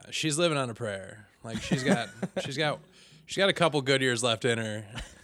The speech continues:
Speaker 2: <laughs>
Speaker 1: and she's just trying to live her best life. She's got three teeth. She whistles as she talks. It's
Speaker 2: <laughs>
Speaker 1: her, her eyes are really close together,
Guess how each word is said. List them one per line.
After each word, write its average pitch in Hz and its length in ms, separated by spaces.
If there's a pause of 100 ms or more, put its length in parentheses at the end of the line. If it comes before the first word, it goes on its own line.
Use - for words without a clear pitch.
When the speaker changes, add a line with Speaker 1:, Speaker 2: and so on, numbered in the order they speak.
(540)
Speaker 2:
<laughs> 381 720
Speaker 1:
and 113 200
she's 120 200
just 131 160
trying 131 200
to 127 60
live 127 140
her 123 120
best 117 240
life. 110 200
She's 123 140
got 131 160
three 127 220
teeth. 120 320
She - 120
whistles 113 360
as 110 100
she - 100
talks. 110 460
It's - 400
Speaker 2:
<laughs> 381 1600
Speaker 1:
her, 131 200 (160)
her 120 180
eyes 120 280
are 110 60
really 127 320
close 117 260
together, 117 540